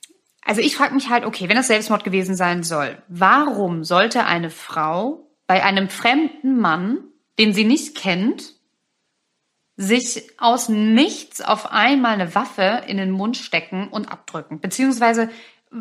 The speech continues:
macht eine Frau das überhaupt mit einer Waffe in den Mund? Ist das so ein Frauending? Weil wir Frauen tendieren ja eher dazu, irgendwie Schlafmittelchen oder so zu nehmen. Wir drücken ja nicht ab. Das ist ja irgendwie, äh, halb erwiesen, äh, würde ich jetzt mal sagen.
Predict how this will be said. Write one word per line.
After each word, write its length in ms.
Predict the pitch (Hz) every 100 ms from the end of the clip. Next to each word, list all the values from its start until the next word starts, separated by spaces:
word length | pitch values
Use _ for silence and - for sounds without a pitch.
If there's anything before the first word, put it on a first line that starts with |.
| - 240 - _ -
macht 300 | 254 277 -
eine 100 | 311
Frau 240 | 311 294 302
das 140 | 302
überhaupt 340 | 294 277 294 269
mit 140 | 254
einer 100 | 277
Waffe 260 | 285 294 294
in 220 | 269 269
den 160 | 262
Mund? 280 | 247 294 415
Ist 160 | - 277
das 120 | 269
so 40 | 254
ein 80 |
Frauending? 460 | 233 220 226 262 254
Weil 120 | 220
wir 100 | 220
Frauen 840 | 220 202 226 254 226 - 190 208 -
tendieren 300 | 233 214 240
ja 80 | 233
eher 200 | 202 214
dazu, 460 | 220 220 240 233 214
irgendwie 520 | 220 214 202 214 -
Schlafmittelchen 680 | - 220 226 226 190 185 170
oder 140 | 175
so 100 | 170
zu 160 | - 180
nehmen. 220 | 185 208 - - -
Wir 140 | 208
drücken 320 | 220 247 254
ja 100 | 240
nicht 220 | 233 226
ab. 120 | 247 -
Das 140 | 185
ist 140 | 233 208
ja 180 | 202
irgendwie, 500 | 202 202 190 196 196 - - - -
äh, 180 | - 185 180 175 -
halb 220 | 208 214
erwiesen, 680 | 208 190 208 233 269 277 277
äh, 260 | - 247 233
würde 140 | 240
ich 80 | 262
jetzt 180 | 247 -
mal 140 | 240
sagen. 380 | 226 214 247 277